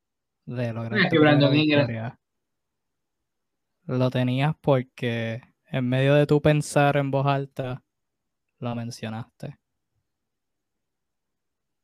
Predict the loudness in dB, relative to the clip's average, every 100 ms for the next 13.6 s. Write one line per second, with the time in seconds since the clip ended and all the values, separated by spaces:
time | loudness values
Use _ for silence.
0 | _ _ _ _ _ _ _ _ _ _
1 | _ _ _ _ _ _ _ _ _ _
2 | -4 -2 -2 -4 -4 -4 -4 -6 -6 -4
3 | -4 -4 -6 -10 -14 -16 -20 _ _ _
4 | _ _ _ -6 -6 -6 -8 -8 -6 -6
5 | -8 -10 -16 -20 -20 _ _ _ _ _
6 | _ _ 8 10 10 10 8 8 8 8
7 | 4 -4 _ 4 8 12 12 10 6 6
8 | -2 -2 -4 -2 -2 -2 -2 -4 _ -4
9 | -4 -2 -4 -2 -8 -8 -8 -12 -20 _
10 | 8 12 12 10 10 8 8 6 6 8
11 | 6 8 6 8 6 6 2 0 0 0
12 | 2 0 -2 -4 -2 -2 2 2 0 -2
13 | -4 -2 -2 -4 -8 -14